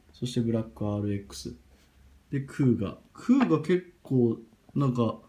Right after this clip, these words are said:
いい感じですよね。ちょっと角が短くて折れちゃってますけども。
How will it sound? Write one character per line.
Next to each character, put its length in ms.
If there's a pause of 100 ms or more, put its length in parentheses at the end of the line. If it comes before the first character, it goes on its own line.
(380)
い 160
い 100
感 220
じ 120
で 80
す 120
よ 80
ね。 280 (600)
ち 80
ょ 20
っ 20
と 120
角 240
が 100
短 380
く 100
て 80
折 200
れ 40
ち 40
ゃ 20
っ 40
て 80
ま 120
す 80
け 80
ど 80
も。 200